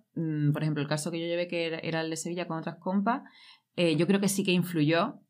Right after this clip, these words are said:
en cómo el juez, David Candilejo, se tomaba el caso. Sí que lo pienso, porque, bueno, pues tuvo cuidado en cómo hacía la sentencia, eh, aún así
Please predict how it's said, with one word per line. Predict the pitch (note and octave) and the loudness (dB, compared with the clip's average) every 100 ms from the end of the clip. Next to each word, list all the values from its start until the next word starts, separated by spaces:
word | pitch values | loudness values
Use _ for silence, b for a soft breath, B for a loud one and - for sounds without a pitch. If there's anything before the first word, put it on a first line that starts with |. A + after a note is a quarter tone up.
| - | -4
en | D#3+ | -2
cómo | D#3 D#3+ D#3+ | 0 0 2
el | D#3+ D3+ | 2 2
juez, | D3 D#3 E3+ G#3+ | 0 0 0 0
David | E3 D#3 | -2 -2
Candilejo, | E3 D3+ D3+ D#3 | -2 -2 -2 -2
se | G3 | -4
tomaba | D3+ C#3 B2+ | -2 0 -2
el | B2 | -4
caso. | A#2+ A#2 - - - - | -8 -12 -16 -18 -20 -18
Sí | - | -8
que | C#3+ | -4
lo | C3+ | -2
pienso, | C3 B2+ B2+ B2+ - | -2 -4 -4 -10 -6
porque, | C#3+ C#3 B2+ | -4 -4 -2
bueno, | C#3 B2+ | -2 -2
pues | B2 | -6
tuvo | C#3+ C#3 | -6 -2
cuidado | C#3+ C#3 D#3 F3+ | 0 2 4 4
en | F3+ | 2
cómo | E3+ D3 | 0 -2
hacía | D3 C#3 | -2 -2
la | C3+ | -2
sentencia, | C3+ C#3 C#3 E3+ F3 G3+ G#3+ A3 B B B B - | -2 -2 0 -2 0 0 -2 -4 B B B B 0
eh, | F3+ E3+ D#3+ - | 4 4 2 2
aún | E3+ D3 | 2 2
así | C#3 F3+ D#3+ D#3 - | 0 0 0 0 -6